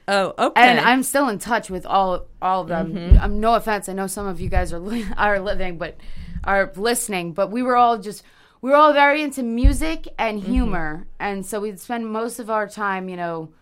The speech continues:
Speaker 2: but we all took each other in. If somebody had
Speaker 1: Right.
Speaker 2: a basement, you could, st-, you know, I slept in my friend Jay Haley's closet for, like,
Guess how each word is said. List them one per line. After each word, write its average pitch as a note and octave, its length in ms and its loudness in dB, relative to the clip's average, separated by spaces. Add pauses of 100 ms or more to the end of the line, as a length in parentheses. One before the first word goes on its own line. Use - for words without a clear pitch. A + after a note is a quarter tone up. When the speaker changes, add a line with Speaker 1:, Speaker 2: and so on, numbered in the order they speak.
(640)
Speaker 2:
but A#3+ 100 2
we C#4 140 2
all C#4+ 140 4
took C#4+ 300 -4
each B3 200 -8
other G#3 280 0
in. D#3+ 260 -2
If D#3+ 120 -10
somebody A#3+ 380 -2
had B3 80 4
Speaker 1:
Right. A#3 140 2
Speaker 2:
a G#3 40 -6
basement, G#3+ 680 -6
you G3+ 120 -10
could, G3+ 200 -12
st-, - 320 -14
you G#3+ 120 -8
know, G#3 100 -2
I C#3+ 180 0
slept B3 300 -4
in A#3+ 60 -6
my A3 120 -2
friend G#3 320 -4
Jay G#3 180 2
Haley's G3 400 -4
closet F#3 540 4
for, F3 120 -10
like, D#3+ 200 -8